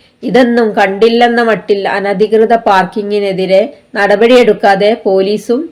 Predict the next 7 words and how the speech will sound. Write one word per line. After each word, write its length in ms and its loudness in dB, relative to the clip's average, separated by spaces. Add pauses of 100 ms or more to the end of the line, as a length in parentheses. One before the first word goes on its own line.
(280)
മോട്ടോർ 420 2
വാഹന 300 2
വകുപ്പും 600 -2
മൗനം 440 -2
പാലിക്കുകയാണെന്നാണ് 1200 0 (140)
നാട്ടുകാരുടെ 720 0 (100)
പരാതി. 500 0